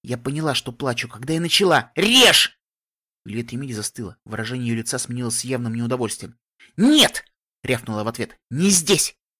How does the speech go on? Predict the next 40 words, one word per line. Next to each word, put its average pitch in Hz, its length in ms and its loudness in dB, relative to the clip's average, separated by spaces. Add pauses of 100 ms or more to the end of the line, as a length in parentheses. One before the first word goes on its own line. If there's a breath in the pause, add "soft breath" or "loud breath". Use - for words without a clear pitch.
(320)
И, 123 80 -8
повернувшись 127 460 -6
ко - 100 -10
мне 123 120 -2
спиной, 127 280 -4
сообщила: 117 440 -2 (360)
"Если - 180 -6
ты - 60 -12
хочешь, - 380 -6 (260 loud breath)
чтобы 131 340 -4
я 151 120 -4
тебя 131 260 -4
оперировала, 131 600 -10 (340 loud breath)
то 170 120 2
придется 170 360 0
подождать, 156 500 -2
пока 151 240 -2
мы 147 100 0
не 151 100 0
окажемся 156 480 0
в 175 80 -6
более 185 280 8
безопасном 160 540 0
месте 156 360 -2 (480)
и 202 60 -2
более 131 280 0
стерильном". 113 560 0 (760)
Мне 104 360 -10
захотелось 110 680 -6
ударить 107 440 -10
ее. - 120 -20 (800)
Я 107 160 -10
знала, 127 280 -6
что - 160 -8
это - 120 -12
было 120 180 -6
не 120 140 -4
похоже 117 400 -12
на 98 100 -14
меня. 98 240 -16